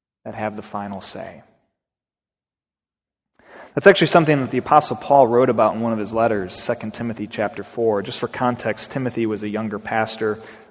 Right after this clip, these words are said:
kinda like me, serving a church, uh, in the city of Ephesus. And Paul, who had actually planted that church and had served as a mentor to Timothy, was older by this point, not unlike Peter.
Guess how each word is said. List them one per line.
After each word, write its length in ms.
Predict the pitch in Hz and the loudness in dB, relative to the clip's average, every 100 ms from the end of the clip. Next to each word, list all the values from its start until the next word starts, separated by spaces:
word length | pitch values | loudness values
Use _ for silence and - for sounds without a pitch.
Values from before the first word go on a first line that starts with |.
| _ | _
kinda 160 | - 185 | -4 -2
like 200 | 113 98 | -2 -4
me, 300 | 101 98 143 - - - - _ _ | -8 -10 -12 -16 -20 -20 -20 _ _
serving 380 | - 170 147 127 | 4 6 6 2
a 40 | |
church, 680 | - - 135 139 - - - - | 0 2 4 2 -2 -6 -8 -6
uh, 160 | 117 104 | -4 -2
in 140 | 120 | -4
the 60 | 117 | -4
city 320 | - 127 117 | -2 0 0
of 80 | 101 | 0
Ephesus. 720 | 127 113 - 95 92 - - _ _ _ _ _ _ _ - | -2 -2 -8 -10 -10 -14 -18 _ _ _ _ _ _ _ -12
And 100 | 135 | 6
Paul, 420 | 190 190 156 160 | 12 12 12 12
who 80 | 156 | 10
had 100 | 147 | 8
actually 240 | 143 139 | 8 2
planted 440 | - 165 180 165 135 | 2 4 4 4 4
that 160 | 127 | 4
church 420 | - - 165 - | 4 4 4 4
and 80 | 131 | -2
had 100 | 123 | -6
served 340 | - 170 165 139 | 0 4 4 4
as 120 | 123 | -4
a 40 | |
mentor 380 | 120 139 160 139 | -2 0 0 -2
to 100 | 110 | -4
Timothy, 520 | - 123 117 113 120 | -8 -8 -6 -4 -2
was 180 | 117 107 | -2 -2
older 340 | 113 143 147 | 2 2 4
by 200 | 107 101 | 0 -2
this 180 | 95 95 | -6 -8
point, 400 | - 107 110 147 | -10 -6 -6 -6
not 180 | 107 90 | -10 -8
unlike 300 | 107 101 101 | -8 -8 -10
Peter. 400 | - 113 101 170 | -8 -6 -6 -6